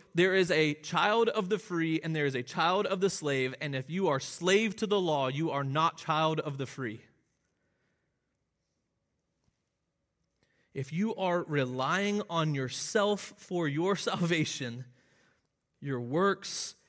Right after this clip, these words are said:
your good deeds, your own holiness, following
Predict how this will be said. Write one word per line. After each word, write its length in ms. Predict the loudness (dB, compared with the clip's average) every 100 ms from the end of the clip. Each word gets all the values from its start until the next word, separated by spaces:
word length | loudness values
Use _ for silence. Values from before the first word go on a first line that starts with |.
| _ _
your 120 | -8
good 320 | -4 -4 -4 -4
deeds, 680 | 0 2 0 0 -4 -6 -8 _ _
your 180 | -6 -4
own 160 | -6 -8
holiness, 1000 | -10 -2 0 0 0 0 -2 -4 -10 -12 _ _ _ _ 0
following 420 | 2 2 0